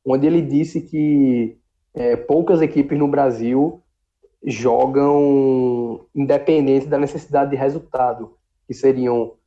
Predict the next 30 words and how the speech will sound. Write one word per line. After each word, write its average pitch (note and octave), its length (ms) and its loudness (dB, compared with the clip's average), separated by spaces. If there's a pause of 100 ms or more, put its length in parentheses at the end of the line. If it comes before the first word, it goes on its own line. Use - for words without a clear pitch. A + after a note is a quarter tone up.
(140)
o B2+ 80 -10
Grêmio, C#3+ 480 2
o E3 60 4
Santos, E3 680 -2 (400)
o C3 300 2
Atlético C#3 420 -4
Paranaense D3+ 520 -2
e - 20 -4
o F3+ 60 -6
Flamengo. C#3 440 0
Só D#3 160 0
que G#3+ 280 -6 (400)
é D#3 140 0
um F#3+ 300 0
discurso, E3+ 720 2
ao D3+ 80 0
meu D#3 120 2
ver, D3 100 2
um D3+ 100 4
tanto D#3 180 2
hipócrita, D3+ 460 0
porque F#3+ 260 -2
o G#3 60 4
Grêmio F#3 260 0
muitas A3+ 320 -2
vezes F3 200 0
é F#3 40 2
um F3+ 80 2
time E3+ 240 -2
que, E3+ 340 -6